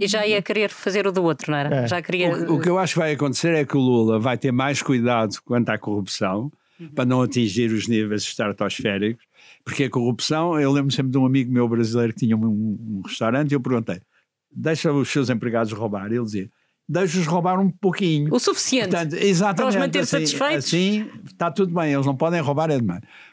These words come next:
Speaker 3: Portanto, é esse
Speaker 2: Mais
Speaker 3: o
Speaker 2: do que
Speaker 3: esquema.
Speaker 2: eu, não pode roubar mais do que eu.
Speaker 3: <laughs>
Speaker 2: Eu sou o
Speaker 3: Portanto,
Speaker 2: único.
Speaker 3: é esse o esquema. De, roubar aos níveis históricos baixinhos,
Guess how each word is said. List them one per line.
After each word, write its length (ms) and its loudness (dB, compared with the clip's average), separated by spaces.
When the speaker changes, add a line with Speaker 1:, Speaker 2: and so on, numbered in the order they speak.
Speaker 3:
Portanto, 580 -2
é 280 2
esse 140 2
Speaker 2:
Mais 200 0
Speaker 3:
o 20 2
Speaker 2:
do 60 0
que 80 2
Speaker 3:
esquema. 140 2
Speaker 2:
eu, 20 0
não 100 -2
pode 160 2
roubar 200 2
mais 180 2
do 80 2
que 100 0
eu. 120 0
Speaker 3:
<laughs> 340 -2
Speaker 2:
Eu 40 0
sou 140 0
o 60 4
Speaker 3:
Portanto, 220 2
Speaker 2:
único. 160 0
Speaker 3:
é 100 4
esse 240 4
o 20 6
esquema. 600 2
De, 500 2
roubar 480 2
aos 320 2
níveis 540 2
históricos 880 -2
baixinhos, 800 0